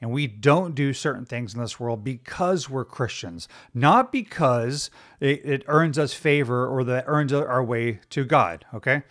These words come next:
That's not the case. Once you accept Christ, you have the Holy Spirit in you,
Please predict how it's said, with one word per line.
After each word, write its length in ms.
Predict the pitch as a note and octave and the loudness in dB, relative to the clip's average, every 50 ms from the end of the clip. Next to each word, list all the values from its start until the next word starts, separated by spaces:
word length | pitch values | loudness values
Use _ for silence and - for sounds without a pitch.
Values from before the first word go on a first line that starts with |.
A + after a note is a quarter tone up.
| _ _ _ - | _ _ _ -6
That's 220 | A2+ A#2+ B2 - | -6 -6 -4 -4
not 140 | C#3+ C3 B2 | -4 -6 -6
the 80 | - B2+ | -6 -8
case. 380 | - - G3 G#2+ F#2+ - - - - - - - _ | -6 -4 -4 -4 -6 -8 -12 -14 -16 -20 -20 -14 _
Once 340 | - B2+ C#3 D#3+ E3+ - - | 0 2 2 2 2 2 0
you 60 | F#3 | 0
accept 320 | E3+ - - - D#3+ D#3+ - | 0 2 0 0 0 0 -2
Christ, 440 | - - C#3+ C3 C3+ C3 - - - | -4 -2 0 0 0 -2 -6 -8 -8
you 80 | B2 | -8
have 100 | A#2+ G2+ | -8 -8
the 60 | A2 | -8
Holy 320 | G#2 - - D#3+ E3 F3+ F3 | -12 -8 -4 -2 0 0 0
Spirit 360 | - - - D#3 D3 C#3 C3 | 0 -2 -4 0 0 0 0
in 180 | A#2 A#2 A2+ A2+ | 0 -4 -8 -8
you, 200 | A2 G#2+ A2+ | -8 -8 -8